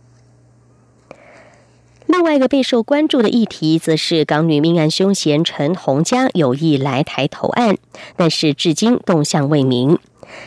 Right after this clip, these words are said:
香港政府在二十五号晚间对陈同佳案发出声明，指出已经与台湾方面联系。台湾刑事局二十六号表示，港方二十五号晚间透过了赖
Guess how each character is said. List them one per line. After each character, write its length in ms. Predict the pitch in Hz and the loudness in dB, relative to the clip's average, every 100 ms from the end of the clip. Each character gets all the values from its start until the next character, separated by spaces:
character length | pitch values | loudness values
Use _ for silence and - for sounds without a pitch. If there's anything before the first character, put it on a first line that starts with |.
| - | -10
香 180 | - 185 | -2 0
港 140 | 156 | 2
政 200 | 160 185 | 2 0
府 220 | 170 151 | 0 0
在 140 | 139 160 | 0 0
二 180 | - 180 | 0 -2
十 200 | - 170 | -2 0
五 160 | 147 | -2
号 200 | - 165 | -2 -2
晚 240 | 151 143 120 | 0 0 -2
间 280 | 214 240 - | 0 0 0
对 180 | - 156 | 0 0
陈 280 | 139 - 147 | -2 -2 -4
同 200 | - 143 | -2 -4
佳 180 | - 202 | -2 -2
案 220 | 277 - - | 0 -2 -2
发 200 | 160 156 | -4 -4
出 180 | - 160 | -2 -2
声 240 | - 180 | 0 0
明， 180 | 160 151 | 2 0
指 140 | 147 | -2
出 360 | - - 240 240 - - | -4 0 0 0 -6 -2
已 160 | 180 | 0
经 260 | - 269 294 | 2 2 2
与 160 | 185 | 2
台 240 | - - 127 | -2 -4 -2
湾 180 | 143 160 | 0 0
方 180 | 160 165 | 0 2
面 180 | 151 | 0
联 180 | 135 - | 0 -2
系。 320 | - 247 202 - - _ - - - - | -2 0 0 -4 -20 _ -20 -20 -20 -20
台 100 | - 170 | -4 0
湾 160 | 185 | 0
刑 200 | 196 156 | 0 -2
事 200 | 156 190 | 0 -2
局 180 | 160 143 | 0 -2
二 180 | 156 180 | 0 -2
十 140 | - | 0
六 140 | 165 160 | -2 -2
号 160 | - | -2
表 160 | 147 120 | -4 -4
示， 320 | - 185 180 - - - - | -4 -2 -4 -6 -20 -20 -4
港 180 | 160 | -4
方 160 | 151 180 | 0 -2
二 160 | 185 180 | -2 -2
十 180 | - | -2
五 100 | 160 | -2
号 180 | - 160 | 0 -2
晚 180 | 151 123 | -2 -2
间 280 | 127 170 180 | -2 0 -2
透 200 | - 175 | -2 -2
过 160 | 165 | 0
了 120 | 151 143 | 0 0
赖 320 | 226 262 | 0 0